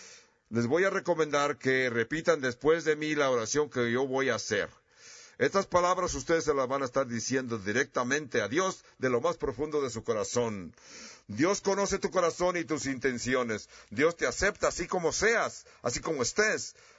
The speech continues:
porque tú le vas a hablar con tu propia boca a Dios que habla tu corazón. Aquí no es religión, esto es relación con Dios. Oremos. Díganle, "Padre Santo, yo te entrego mi vida.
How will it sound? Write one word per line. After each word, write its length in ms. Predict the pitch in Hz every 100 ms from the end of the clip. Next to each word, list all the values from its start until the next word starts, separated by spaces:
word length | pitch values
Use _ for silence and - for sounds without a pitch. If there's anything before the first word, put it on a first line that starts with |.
| _
porque 280 | 139 123 131
tú 160 | 175
le 80 | 185
vas 220 | 180 175
a 20 | 160
hablar 220 | 170 170
con 140 | 151
tu 120 | 123
propia 320 | 117 165 156 139
boca 340 | 156 151 139
a 60 | 123
Dios 240 | 156 160
que 260 | 131 113 - _ - - _ -
habla 280 | 127 170 160
tu 100 | 123
corazón. 640 | 123 110 127 120 107 - -
Aquí 640 | 117 - 208 233 220 208 _ _ _ _ _ _ _
no 240 | - 156 185
es 120 | 175
religión, 480 | 160 123 120 156 151
esto 240 | 151 156
es 100 | 151
relación 720 | 123 123 113 104 - 160 208
con 220 | 185 127 113
Dios. 640 | 202 185 - - - - _ _ - - - -
Oremos. 800 | 117 120 147 123 92 80 - - _ _ _ _ _
Díganle, 580 | 120 156 131 101 87 80 _ _ -
"Padre 560 | 151 196 208 208 196 -
Santo, 520 | - 131 123 120 110
yo 200 | 113 151
te 100 | 123
entrego 440 | 107 143 139 117
mi 260 | 107 147 185
vida. 720 | 113 95 160 135 101 80 65